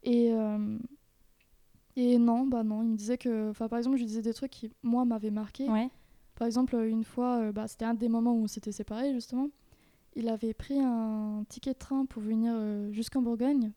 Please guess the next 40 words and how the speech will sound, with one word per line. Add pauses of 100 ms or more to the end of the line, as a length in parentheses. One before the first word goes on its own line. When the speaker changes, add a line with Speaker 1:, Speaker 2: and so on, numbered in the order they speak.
(140)
Speaker 1:
pour
essayer
de
me
reconquérir. (420)
Moi,
ça
m'a
marqué. (140)
Speaker 2:
Hmm.
Speaker 1:
Lui,
il
a
fait
genre
que (240)
je
me
trompais
de
garçon
et
que
c'était
pas
lui. (1040)
Speaker 2:
D'accord.
Speaker 1:
Et
vraiment,
à
chaque
fois
qu'il
me
parlait
de
nos
souvenirs
en
commun,